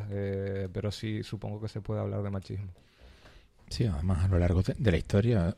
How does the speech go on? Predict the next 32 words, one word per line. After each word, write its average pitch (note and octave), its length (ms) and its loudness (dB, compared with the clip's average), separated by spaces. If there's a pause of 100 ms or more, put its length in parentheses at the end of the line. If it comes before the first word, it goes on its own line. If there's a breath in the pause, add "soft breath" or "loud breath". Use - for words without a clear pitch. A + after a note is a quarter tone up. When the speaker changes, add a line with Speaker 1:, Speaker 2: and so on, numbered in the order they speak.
Speaker 2:
ya - 200 2
solamente F#2+ 380 6
con F#2 220 6
la, E2+ 520 2
con G2+ 120 4
las C#2+ 100 4
estadísticas G2 420 4
en F#2+ 100 6
la E2 60 6
mano, G2+ 260 6 (560 loud breath)
que F2+ 120 0
de E2+ 320 2 (480)
más F2+ 180 2
de F2 120 2
cien F2+ 260 0
premios F2+ 280 4
Nobel F#2+ 240 8
de F2 120 4
física - 400 0
solamente E2+ 360 2
dos E2 280 0
sean F2+ 180 2
mujeres, F2+ 460 4
eh, F2 360 2 (680 loud breath)
es G2 180 0
bastante F#2 560 4
evidente F2+ 540 6
la A2 240 4
tendencia F#2 420 6
hacia F2+ 160 -2
donde F2 220 4
bascula. F#2+ 460 0